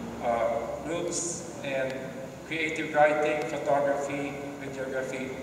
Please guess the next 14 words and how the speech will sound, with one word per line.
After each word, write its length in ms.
video 340
editing, 560
and 80
field 400
reporting. 800
And 140
of 180
course, 760
we 180
always, 760
uh, 200
partner 400
with 220
bafco 580